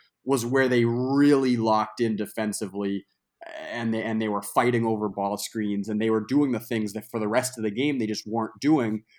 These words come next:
You know, they come out then in the fourth quarter, and you're kind of expecting the intensity to, to carry over. And they just, they got absolutely shredded.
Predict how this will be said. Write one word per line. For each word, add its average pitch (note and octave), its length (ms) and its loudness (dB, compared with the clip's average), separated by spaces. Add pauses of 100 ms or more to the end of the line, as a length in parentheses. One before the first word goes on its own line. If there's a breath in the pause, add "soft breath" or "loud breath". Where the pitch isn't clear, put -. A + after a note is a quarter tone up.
(200 soft breath)
You A#2+ 100 -2
know, A2+ 80 2
they G#2+ 100 -2
come B2+ 300 0
out B2+ 240 0
then B2 120 0
in G#2+ 120 0
the G2+ 80 -4
fourth A2+ 400 -2
quarter, C#3 340 4
and G#2+ 100 0
you're G#2 120 -4
kind B2 160 -2
of G#2 80 -4
expecting B2 580 -2
the G#2 220 -2 (160)
intensity B2 720 -4
to, G2 140 -6 (100)
to B2+ 80 -10
carry A2+ 400 0
over. A2+ 440 0 (1080 loud breath)
And C#3+ 180 0
they C3+ 140 2
just, C#3+ 420 -6
they C#3+ 100 0
got C3 320 0
absolutely C#3 720 0
shredded. A#2 720 -4